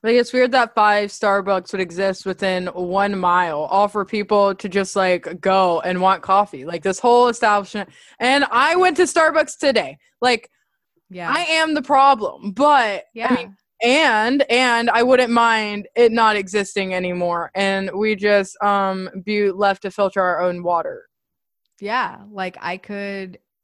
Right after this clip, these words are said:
Speaker 2: make my own coffee. Uh, <laughs> if I needed to, I could learn how to, um, grow coffee beans. And the other thing is, this is, like, a whole fucking paradox that we've built for ourselves, because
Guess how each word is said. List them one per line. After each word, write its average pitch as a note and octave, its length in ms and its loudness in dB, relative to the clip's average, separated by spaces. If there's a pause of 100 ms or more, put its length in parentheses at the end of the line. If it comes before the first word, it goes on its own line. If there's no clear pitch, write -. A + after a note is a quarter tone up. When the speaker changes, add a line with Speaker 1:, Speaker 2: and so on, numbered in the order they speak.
(140)
Speaker 2:
make F3 320 -12
my F#3 180 -10
own G3+ 100 -12
coffee. D#3+ 560 -12 (260)
Uh, F3 400 -4 (300)
<laughs> - 300 -20
if F#3+ 160 -12
I F3 140 -2
needed E3+ 320 -8
to, F#3+ 160 -8
I F#3 100 -4
could F#3+ 200 -12
learn F3+ 200 -8
how F3+ 200 -8
to, E3 640 -12
um, D3+ 520 -14 (460)
grow E3+ 200 -8
coffee D#3 340 -12
beans. D#3 360 -14 (320)
And B3 140 -4
the C#4+ 60 0
other E4+ 240 0
thing C4 220 -8
is, E3 280 -6
this E3 200 -12
is, E3+ 100 -16
like, F3 160 -8
a F3 80 -8
whole E3+ 200 -8
fucking A3 320 -12
paradox C#3 580 -12
that C3+ 100 -16
we've D#3+ 160 -14
built C3 220 -14
for D#3+ 100 -10
ourselves, A#2+ 500 -14
because D#3 520 -16